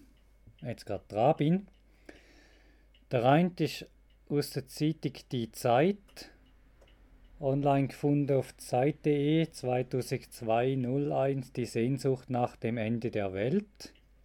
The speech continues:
Siebenundzwanzigster Dezember zweitausendeins. Und der andere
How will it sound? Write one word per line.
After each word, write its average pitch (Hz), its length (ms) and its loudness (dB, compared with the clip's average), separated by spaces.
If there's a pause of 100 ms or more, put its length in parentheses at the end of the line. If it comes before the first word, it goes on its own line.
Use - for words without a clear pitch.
(880)
Siebenundzwanzigster 139 1040 -2
Dezember 127 680 0
zweitausendeins. 110 1400 -4 (4000)
Und 123 240 2
der 143 120 2
andere 143 500 6